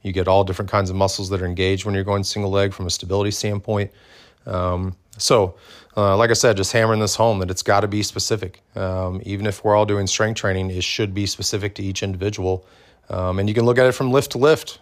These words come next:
There's people that have a great back squat and their deadlift is bad, or, um, you know, vice versa, and any number of combinations that could occur. So, um, like I said, outside of that, uh,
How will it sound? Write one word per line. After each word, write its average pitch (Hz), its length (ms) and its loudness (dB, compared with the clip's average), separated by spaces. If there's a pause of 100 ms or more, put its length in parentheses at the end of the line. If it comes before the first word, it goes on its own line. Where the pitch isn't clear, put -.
(100)
There's 92 220 -4
people 107 240 -2
that 104 80 4
have 113 120 4
a 107 60 -2
great 110 280 2
back 113 200 4
squat 123 420 2
and 113 140 -4
their 113 120 0
deadlift 110 520 0
is 90 220 -6
bad, 87 380 -2
or, 87 260 -4 (480)
um, 92 460 -2 (120)
you 95 60 -4
know, 92 220 -6 (140)
vice 98 260 0
versa, 110 300 2
and 90 120 -2
any 101 160 -2
number 104 300 0
of 98 100 -2
combinations 98 640 -2
that 95 80 -2
could - 140 -6
occur. 90 360 -4
So, 92 380 -2 (460)
um, 92 260 -2
like 107 140 2
I 120 60 6
said, 120 280 4
outside 104 400 4
of 113 80 0
that, 110 280 2
uh, 101 260 -2